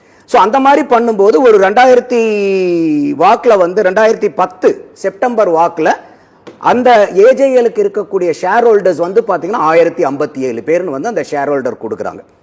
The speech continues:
So, அப்ப இந்த மாதிரி அவங்களுக்கு கடன் அதிகமா இருக்குது, வருமானம் இல்லைங்கிற பட்சத்துல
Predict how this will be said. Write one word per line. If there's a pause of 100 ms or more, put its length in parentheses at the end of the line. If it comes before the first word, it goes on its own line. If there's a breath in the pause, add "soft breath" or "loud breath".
(380 soft breath)
So,
அப்ப
இந்த
மாதிரி
அவங்களுக்கு
கடன்
அதிகமா
இருக்குது,
வருமானம்
இல்லைங்கிற
பட்சத்துல